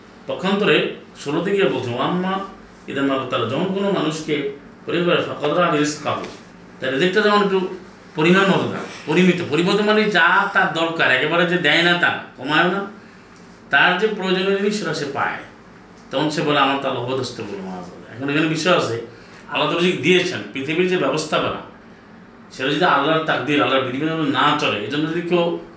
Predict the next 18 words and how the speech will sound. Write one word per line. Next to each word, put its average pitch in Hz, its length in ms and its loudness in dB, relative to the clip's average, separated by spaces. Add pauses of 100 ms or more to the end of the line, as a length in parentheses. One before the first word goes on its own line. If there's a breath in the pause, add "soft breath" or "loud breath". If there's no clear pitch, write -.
(160)
বঞ্চিত 135 320 -2
হয়, 135 160 2
ডিপ্রাইভ 139 400 2
হয়, 104 100 -6
সে 151 280 -2
তো 180 100 2
দায় 165 180 4
দায়িত্ব 160 340 -2 (500 loud breath)
মা-, 135 60 -4
আল্লাহর 135 420 2
উপরে 127 160 2
যাবে 104 200 -2
না 101 60 -6
মাআযাল্লাহ। 98 420 -10
এখন 175 180 -2
তো 190 60 2
আল্লাহ 175 300 2
তো 190 180 -2